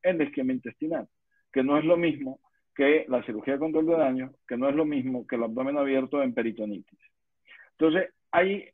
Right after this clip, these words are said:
el, lo más difícil en la literatura es poder identificar exactamente cuándo estamos hablando de una cirugía de control de daños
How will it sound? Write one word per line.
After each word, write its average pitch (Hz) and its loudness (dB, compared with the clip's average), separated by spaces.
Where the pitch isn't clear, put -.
el, 143 2
lo 143 4
más 196 0
difícil 185 0
en 151 2
la 143 2
literatura 135 -2
es 131 -8
poder 160 4
identificar 147 0
exactamente 156 -8
cuándo 180 0
estamos 165 -4
hablando 139 -2
de 151 -2
una 160 -2
cirugía 131 -4
de 143 -2
control 135 -6
de 175 -2
daños 110 -2